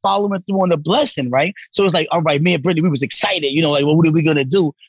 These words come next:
So we, um, said we was gonna co-found the Buried Alive Project, right? I always felt like we was buried alive. Brittany, myself, and Sharonda Jones, who was her first client. And, you know, basically,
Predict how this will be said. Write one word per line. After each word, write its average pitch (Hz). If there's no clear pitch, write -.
So 147
we, 175
um, 156
said 156
we 170
was 160
gonna 151
co-found 147
the 139
Buried 139
Alive 156
Project, 113
right? 127
I 139
always 147
felt 143
like 131
we 135
was 131
buried 135
alive. 127
Brittany, 147
myself, 139
and 139
Sharonda 135
Jones, 139
who 147
was 131
her 131
first 139
client. 139
And, 156
you 165
know, 180
basically, 208